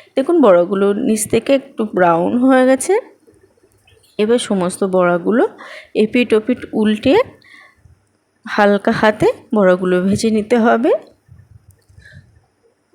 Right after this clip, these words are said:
তো এরকমভাবে বড়াগুলো ভাজতে হবে। তো বড়াগুলো একদমই লালচে কালার চলে এসছে, এগুলো হয়ে গেছে। এবার এগুলোকে আমি নামিয়ে নিলাম।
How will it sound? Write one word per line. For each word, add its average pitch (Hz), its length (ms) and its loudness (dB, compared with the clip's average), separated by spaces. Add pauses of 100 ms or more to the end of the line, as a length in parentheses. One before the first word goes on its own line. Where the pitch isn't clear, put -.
(340)
তো 262 60 -4 (120)
এরকমভাবে 214 800 0 (800)
বড়াগুলো 196 560 0
ভাজতে 196 420 -4
হবে। 240 320 0 (1300)
তো - 40 -4 (120)
বড়াগুলো 220 460 2 (240)
একদমই 196 520 -2
লালচে 190 380 -2
কালার 214 360 0
চলে 226 300 0
এসছে, - 280 -6 (520)
এগুলো 185 380 -2
হয়ে 196 320 0
গেছে। 214 260 -2 (180)
এবার 190 180 -2 (120)
এগুলোকে 185 380 -6 (100)
আমি 214 120 0 (120)
নামিয়ে 233 320 0
নিলাম। 262 280 0